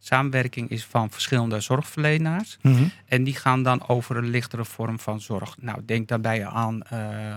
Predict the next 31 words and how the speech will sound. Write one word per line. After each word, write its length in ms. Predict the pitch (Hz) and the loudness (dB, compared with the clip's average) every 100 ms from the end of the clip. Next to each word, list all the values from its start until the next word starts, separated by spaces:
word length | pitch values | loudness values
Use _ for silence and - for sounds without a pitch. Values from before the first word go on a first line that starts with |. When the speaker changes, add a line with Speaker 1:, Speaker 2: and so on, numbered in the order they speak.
| 107 _ | -12 _
Speaker 1:
polyklinische 840 | 123 123 117 - 120 113 - 107 | 2 2 0 -4 -4 -4 -8 -10
afspraken. 640 | - 143 - 147 151 - 175 | -10 -10 -2 0 2 0 -2
Er 80 | - | -4
zit, 260 | 123 - | -6 -6
eh, 240 | 110 110 110 113 | -8 -6 -8 -10
in, 240 | 113 113 110 | -10 -12 -12
eh, 440 | 107 107 110 110 | -12 -12 -12 -10
regio-, 520 | 110 120 - 120 113 - - | -4 -4 -2 -4 -4 -8 -8
eh, 180 | 113 | -6
regionaal 680 | 110 127 127 127 120 117 113 | 2 2 4 2 4 2 2
medisch 320 | 113 113 113 | 0 -4 -4
centrum 440 | - 117 113 113 113 | -6 -6 -4 -8 -2
Weesp, 340 | 113 123 - - _ - - - - | 2 2 2 -4 _ -20 -18 -20 -20
waar 180 | 120 117 | 0 2
wij 140 | 120 113 | 4 2
de 80 | |
werkbezoek 500 | 113 127 135 120 117 | 2 2 0 -6 -6
hebben 260 | 123 113 113 | -4 -2 -2
afgelegd 400 | 139 - 117 - | -2 -2 -4 -4
hebben, 200 | 110 107 | -10 -8
daar 140 | 120 | -6
zitten 280 | 120 139 131 | -4 -4 -2
allemaal 320 | 135 135 113 104 _ _ - | -2 -2 -4 -12 _ _ 0
bijvoorbeeld 600 | 113 - 131 120 107 - - _ _ | 0 2 0 0 -2 -8 -20 _ _
flexplekken. 840 | - - 160 160 - 165 - 226 220 - | -8 4 4 4 2 2 2 -2 -4 -12
Daar, 380 | 135 123 117 | 0 2 2
eh, 480 | - 139 120 117 113 113 113 | -2 -2 2 2 0 -2 -2
worden, 500 | 120 123 117 113 - | -2 0 -4 -4 -8
eh, 340 | 113 110 110 110 | -10 -8 -8 -4
artsen 340 | 120 147 - 113 | 2 2 0 2
uitgenodigd 720 | 143 - 131 117 113 110 | 2 2 -2 0 -2 -4